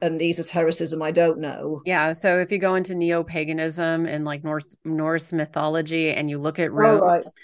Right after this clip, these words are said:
Speaker 2: you will, like, I use the, uh, I use the, I don't, the, I can see the symbol right now of protection.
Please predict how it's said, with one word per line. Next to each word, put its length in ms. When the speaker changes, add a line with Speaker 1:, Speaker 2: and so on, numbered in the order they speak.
Speaker 2:
you 160
will, 280
like, 200
I 80
use 420
the, 380
uh, 420
I 60
use 300
the, 360
I 80
don't, 320
the, 220
I 80
can 160
see 160
the 100
symbol 320
right 180
now 360
of 420
protection. 760